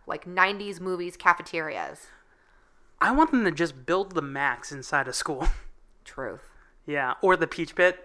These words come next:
Speaker 1: Yeah.
Speaker 2: Or Pops from Riverdale.
Speaker 1: Oh, Pops. I want a Pops.
Speaker 2: Yeah, you need to have a Pops, and you need to have, like, an F P Jones. <laughs> Like,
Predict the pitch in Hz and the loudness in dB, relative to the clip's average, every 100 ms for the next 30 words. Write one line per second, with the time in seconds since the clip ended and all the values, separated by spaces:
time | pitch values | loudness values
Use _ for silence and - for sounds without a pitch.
0 | - - _ 190 156 - - - 147 - | -20 -20 _ -2 -2 -2 -8 -4 -2 4
1 | 143 147 - - _ _ - 143 131 143 | 6 6 2 -8 _ _ -8 -6 -2 0
2 | 143 156 - - 175 - - - - - | 2 0 -2 0 0 0 -6 -6 -6 -6
3 | 151 - - - - - - 170 160 156 | -6 -4 -6 -6 -6 -14 -4 2 4 2
4 | 165 180 196 175 160 151 151 156 147 143 | -2 4 6 6 6 6 6 2 -6 -6
5 | 135 143 143 143 143 143 139 - 147 131 | -4 0 0 0 -2 -4 -4 -6 -6 -2
6 | 135 147 170 165 - 160 | 0 2 2 -2 -4 -4